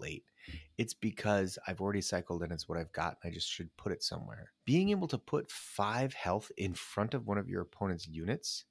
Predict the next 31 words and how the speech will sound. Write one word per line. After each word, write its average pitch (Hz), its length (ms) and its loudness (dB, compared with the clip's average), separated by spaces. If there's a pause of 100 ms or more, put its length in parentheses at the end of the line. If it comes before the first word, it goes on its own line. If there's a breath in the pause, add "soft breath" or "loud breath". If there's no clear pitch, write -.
and 87 440 0 (240)
getting 107 300 2
a 92 60 2
clean 98 420 -2
trade, 95 440 2 (400)
or 92 500 6 (260)
at - 140 -2
least - 360 -2 (320)
reducing 90 680 0
its - 240 -4
power 104 360 2
level, 202 400 0 (140)
or 131 140 8
maybe 147 320 6
not 156 220 2
putting 139 200 2
it 131 140 0
directly 113 420 0
in 98 100 0
front, 135 320 2 (360 soft breath)
maybe 156 240 6
putting 165 440 4
it 117 200 2 (320 soft breath)
to 139 180 6
the 113 140 4
side 127 340 8
of 104 160 4
where 104 240 8
it - 100 2
will 113 300 6
be, 80 400 -2